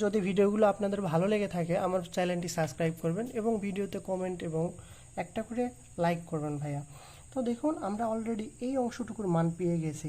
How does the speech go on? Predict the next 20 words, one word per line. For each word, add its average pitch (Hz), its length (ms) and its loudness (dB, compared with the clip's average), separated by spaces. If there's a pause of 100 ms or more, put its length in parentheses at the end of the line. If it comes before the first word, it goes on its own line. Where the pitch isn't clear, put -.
(100)
কোন 247 180 4
অংশটুকু 170 420 -6
এটা? 170 120 -8 (120)
এই 175 100 -2
যে 160 60 0 (120)
অংশটুকু। 156 400 -14 (720)
তাহলে 269 280 -2 (260)
এই 240 80 0 (100)
যে 233 80 -6 (140)
এই 226 100 -4
মানটা, 220 340 -2
এই 208 120 -2
অংশটুকু 196 440 -8
তো 214 40 -6 (140)
এক 190 120 -4
নম্বর 202 220 0
সমীকরণে 202 480 0
বসিয়ে 208 280 2
দিলে 254 140 2 (100)
আমাদের 160 200 4